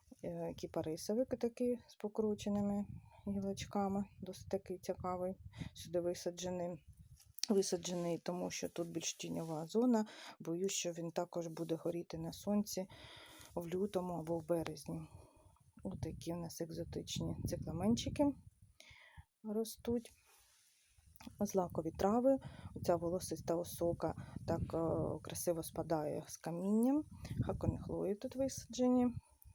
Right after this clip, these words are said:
дерен висаджений, такий колоновидний компресса. Е, підсаджені тут гейхери. О, дуже полюбляю злакові трави, дуже люблю гейхери.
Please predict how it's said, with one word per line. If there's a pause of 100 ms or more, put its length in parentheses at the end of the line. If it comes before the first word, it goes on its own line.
(200)
дерен (640)
висаджений,
такий
колоновидний (260)
компресса. (1300)
Е, (960)
підсаджені
тут (400)
гейхери. (1500)
О,
дуже
полюбляю
злакові
трави,
дуже
люблю
гейхери.